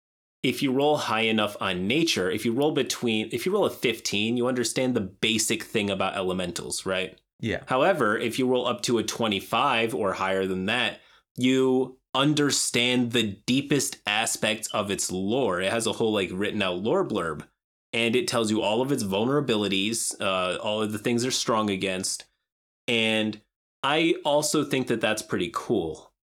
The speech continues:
Speaker 1: Um, I can see how there might be challenges running that in a fast-paced combat setting, so I don't,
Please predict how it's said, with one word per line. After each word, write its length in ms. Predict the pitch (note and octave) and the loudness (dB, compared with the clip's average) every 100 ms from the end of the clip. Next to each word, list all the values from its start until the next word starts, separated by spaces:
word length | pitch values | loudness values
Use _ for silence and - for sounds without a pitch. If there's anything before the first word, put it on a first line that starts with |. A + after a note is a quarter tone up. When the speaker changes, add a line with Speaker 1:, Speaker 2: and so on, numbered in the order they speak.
| - | -2
Speaker 1:
Um, 460 | G2+ F#2+ F#2+ F#2+ - | 0 2 0 -2 -4
I 140 | A2 | -4
can 200 | G#2+ A#2+ | 0 -2
see 200 | - D#3 | 0 0
how 200 | D3+ D3 | 2 0
there 160 | B2+ A2 | 2 2
might 180 | A2+ | 0
be 100 | A2 | -2
challenges 840 | E2+ - - F#2 F#2+ A#2 C3+ C3+ G2 | -2 -2 -2 -2 -2 -2 -2 -2 -2
running 460 | F2+ F2+ G#2+ C3+ | -2 0 0 0
that 280 | C3+ C3+ C3+ | 0 -2 -2
in 80 | A2 | -2
a 60 | F#2 | -4
fast-paced 600 | - G#2 G2 - F2+ E2+ | -2 -2 -2 -2 -4 -2
combat 360 | F#2 F2+ F2 | -4 -4 -4
setting, 380 | - - F2 G#2+ | -4 -2 -2 -2
so 160 | - F2+ | -2 -2
I 220 | F2 E2+ _ | -4 -6 _
don't, 220 | G2 F2 | -4 -4